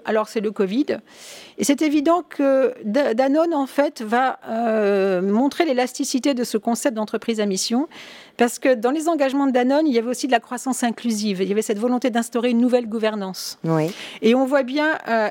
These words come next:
Speaker 1: d-, d'ailleurs, d'aller aussi vers, euh, de l'agriculture régénérative, et cetera.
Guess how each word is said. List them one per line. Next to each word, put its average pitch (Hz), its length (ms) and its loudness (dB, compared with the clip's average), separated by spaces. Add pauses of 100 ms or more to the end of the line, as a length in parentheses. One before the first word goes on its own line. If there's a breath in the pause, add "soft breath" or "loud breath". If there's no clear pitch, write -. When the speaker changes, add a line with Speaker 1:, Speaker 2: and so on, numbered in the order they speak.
Speaker 1:
d-, 175 280 -4
d'ailleurs, 202 420 0
d'aller 208 300 2
aussi 220 320 0
vers, 220 340 2
euh, 180 240 2
de 170 100 0
l'agriculture 196 600 -2
régénérative, 190 760 -2
et 196 80 0
cetera. 202 540 -2